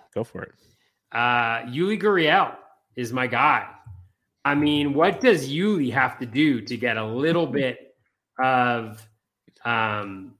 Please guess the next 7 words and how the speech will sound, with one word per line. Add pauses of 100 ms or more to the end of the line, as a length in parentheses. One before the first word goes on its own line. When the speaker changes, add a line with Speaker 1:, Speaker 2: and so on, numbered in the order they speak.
(360)
Speaker 2:
a
little
bit
of (680)
Speaker 1:
Respect.
Speaker 2:
love, (460)
respect